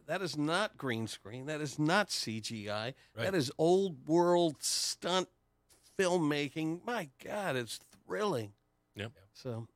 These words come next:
Speaker 1: Andrew, have you, uh, gotten around to seeing Death
Speaker 3: Yes,
Speaker 1: Proof?
Speaker 3: I saw opening night with my buddy at Great, Great Lakes Crossing. Um, originally, like Tim said, I liked the Rodriguez film better, um, because I was expecting both films to be super,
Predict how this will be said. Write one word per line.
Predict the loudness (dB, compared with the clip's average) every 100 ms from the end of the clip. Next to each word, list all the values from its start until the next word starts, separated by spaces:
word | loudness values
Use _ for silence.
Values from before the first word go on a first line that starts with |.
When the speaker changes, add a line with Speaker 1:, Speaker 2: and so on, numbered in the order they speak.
| _ _
Speaker 1:
Andrew, | 2 4 2
have | 2
you, | 2 2
uh, | 2 2
gotten | 0 0
around | 0 0
to |
seeing | 0 -2 -4
Death | 0
Speaker 3:
Yes, | 10 10 10 0
Speaker 1:
Proof? | 2
Speaker 3:
I | 4 4
saw | 4 6 6
opening | 2 2 0
night | 2 2 0
with | -6 -4
my | -2
buddy | 0 -2 -4
at | -6 -6
Great, | -6 -4 -6 -6
Great | -6
Lakes | -6 -4
Crossing. | -2 -2 -2 -12 -10
Um, | 2 2 2 -2 _ -4
originally, | 6 6 8 4 4 2
like | 0 0
Tim | -2 2
said, | 2 2
I | 2
liked | 2 2 2 -4 -12 _ -20 _
the | 0 0
Rodriguez | 2 2 2 0 0 -2
film | 0 0 2
better, | 0 0 -4 _ _ _ _ _ _
um, | 2 4 2 -4
because | -4 0 4
I | 4
was | 4
expecting | 0 -2 0 0 -2 -4 -4 -8 _ _
both | 4 4
films | 0 -2 -2
to | -6
be | -4 -4 -4 -8 _ _ _
super, | -6 -2 2 2 0 -2 -4